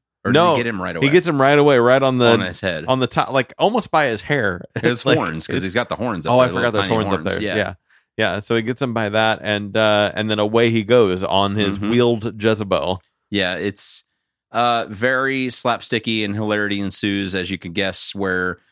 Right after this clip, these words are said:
Speaker 1: Jezebel will almost run him over as they're going down a hill,
Speaker 2: Mm-hmm.
Speaker 1: and then they go up a
Speaker 2: Yes.
Speaker 1: hill, so then it gets whipped backwards, and he's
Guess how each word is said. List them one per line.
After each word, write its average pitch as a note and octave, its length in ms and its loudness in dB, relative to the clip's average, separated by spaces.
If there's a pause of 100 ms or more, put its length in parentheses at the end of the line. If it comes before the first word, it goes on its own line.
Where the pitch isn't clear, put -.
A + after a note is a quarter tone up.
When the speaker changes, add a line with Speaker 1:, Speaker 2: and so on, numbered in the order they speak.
(140)
Speaker 1:
Jezebel F#2+ 600 -2
will F#2 340 -2
almost F#2+ 380 -2
run F2+ 180 -2
him F2+ 160 -4
over F2 300 -2
as D#2 100 -6
they're E2+ 100 -6
going D#2+ 220 -6
down G#2 320 -2
a F#2 100 -4
hill, F2+ 460 -4
Speaker 2:
Mm-hmm. A2+ 160 -4
Speaker 1:
and G2+ 100 0
then F2+ 80 -2
they F2+ 80 -2
go E2+ 140 -6
up B2+ 220 -2
a B2 40 0
Speaker 2:
Yes. C3 100 2
Speaker 1:
hill, A2+ 200 0
so G#2+ 120 -4
then G2+ 120 0
it F2+ 40 -6
gets E2 200 -6
whipped A#2+ 560 -8
backwards, G#2+ 480 -4
and G2+ 100 -6
he's F2+ 120 -8